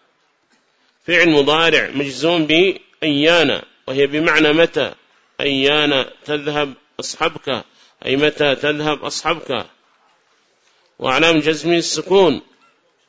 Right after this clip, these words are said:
وهو جواب الشرط. أحسنت. والشاهد: أيان جزمت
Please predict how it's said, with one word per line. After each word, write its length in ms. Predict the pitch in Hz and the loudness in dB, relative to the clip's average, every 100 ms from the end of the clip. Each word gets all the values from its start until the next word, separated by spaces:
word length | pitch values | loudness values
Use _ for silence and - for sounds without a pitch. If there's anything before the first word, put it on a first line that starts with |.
| _ | _
وهو 240 | 135 143 156 | -2 0 2
جواب 320 | 180 208 131 | 2 2 0
الشرط. 300 | - 104 82 117 160 | -6 -10 -14 _ -14
أحسنت. 460 | - - 98 80 - _ _ _ _ | -10 -10 -10 -14 -20 _ _ _ _
والشاهد: 560 | 143 143 - 180 175 196 - _ _ - _ _ _ _ _ _ _ _ _ _ _ _ 160 | -6 -2 2 4 4 0 -6 _ _ -20 _ _ _ _ _ _ _ _ _ _ _ _ 2
أيان 500 | 175 170 160 139 131 | 4 6 6 4 0
جزمت 480 | 156 147 170 190 | -2 -2 0 0